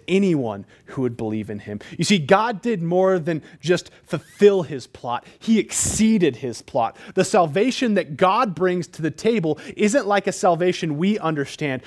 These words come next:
where it is good and nice and pure, but it is pervasive and huge. It reaches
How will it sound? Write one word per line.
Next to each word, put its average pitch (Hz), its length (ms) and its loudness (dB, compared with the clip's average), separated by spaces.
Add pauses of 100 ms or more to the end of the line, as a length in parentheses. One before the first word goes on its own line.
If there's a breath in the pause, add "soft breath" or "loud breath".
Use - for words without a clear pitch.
(120 loud breath)
where 180 160 6
it 175 40 2
is 165 120 -2
good 190 300 4
and 165 200 -6
nice 170 240 -2
and 147 240 -8
pure, 170 400 2 (220 loud breath)
but 165 120 0
it 185 120 4
is 170 120 0 (200 loud breath)
pervasive 156 840 0 (200 loud breath)
and 160 160 -2
huge. 196 720 4 (160 loud breath)
It 175 160 0
reaches 202 480 0